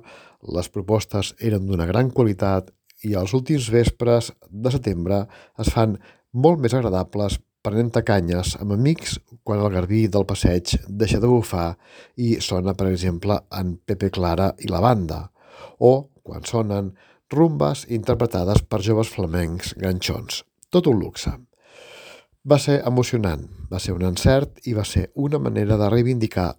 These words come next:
la cultura des de la proximitat. Sant Feliu és ciutat de cultura, tant local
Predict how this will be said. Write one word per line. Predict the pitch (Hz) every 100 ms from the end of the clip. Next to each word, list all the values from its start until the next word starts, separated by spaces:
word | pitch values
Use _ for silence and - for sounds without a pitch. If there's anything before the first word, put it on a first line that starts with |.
| -
la | 120
cultura | 117 107 95 82 73 - _
des | 92 101
de | 85
la | 87
proximitat. | - 127 - 104 92 - - - - - _
Sant | - 107 -
Feliu | 117 127 127 -
és | 110 - - _ _
ciutat | - 82 87
de | 92
cultura, | 85 85 123 143 160 - _ _ _
tant | - 151
local | 156 139 104 107